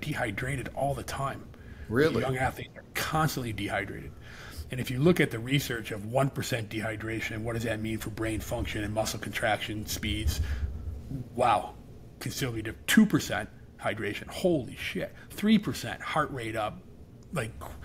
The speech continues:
Speaker 1: resting heart rate up like crazy, just naturally. Like, holy cow. So it's a,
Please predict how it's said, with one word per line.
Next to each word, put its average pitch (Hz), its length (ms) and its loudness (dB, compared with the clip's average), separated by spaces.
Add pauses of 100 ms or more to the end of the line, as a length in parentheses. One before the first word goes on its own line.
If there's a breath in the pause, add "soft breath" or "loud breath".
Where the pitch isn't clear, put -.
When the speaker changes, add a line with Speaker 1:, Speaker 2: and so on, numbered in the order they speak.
(360 loud breath)
Speaker 1:
resting 139 420 2
heart 131 240 0
rate 127 160 -2
up 131 160 -2
like 123 120 -2
crazy, 143 500 2
just 113 220 -6
naturally. 131 480 0
Like, 110 140 -4
holy 101 420 0
cow. - 520 -4 (440 loud breath)
So 131 180 2
it's - 180 6
a, 127 120 2